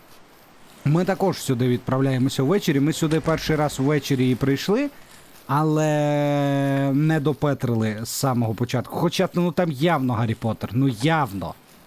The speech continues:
Я не знаю. Можливо, щось, знаєш, е, щось все-таки відбулося.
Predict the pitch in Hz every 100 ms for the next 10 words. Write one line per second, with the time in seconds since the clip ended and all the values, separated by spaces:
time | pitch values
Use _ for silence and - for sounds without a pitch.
0 | - - 120 151 143 117 117 90 82 -
1 | - - - 196 269 233 170 - 196 143
2 | 147 160 160 - 143 135 135 - 170 160
3 | - - - - - 151 - - 135 135
4 | 131 143 190 202 -